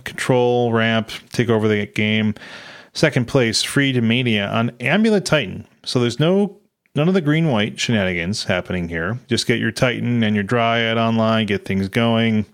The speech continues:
win the game. Third place, Stream, underscore Stream, rather, on Jund Death Shadow. This is the first time I've personally seen Brushfire Elemental.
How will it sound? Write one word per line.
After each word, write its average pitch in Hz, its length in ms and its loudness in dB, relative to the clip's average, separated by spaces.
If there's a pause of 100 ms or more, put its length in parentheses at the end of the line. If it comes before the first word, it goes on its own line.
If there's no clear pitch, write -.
(140)
win 110 140 2
the 95 80 -2
game. 120 320 0 (300)
Third 165 200 4
place, 113 400 0
Stream, 147 720 0 (120)
underscore 127 560 0
Stream, 92 420 -4 (140)
rather, 87 420 -2 (100)
on 101 300 -2
Jund 120 800 -2
Death 113 220 0
Shadow. 117 440 2
This 139 160 0
is 151 160 0
the 139 220 -2
first - 340 0
time 165 220 2
I've 123 260 -2
personally 190 560 2
seen 202 540 0
Brushfire 110 880 0
Elemental. 104 800 0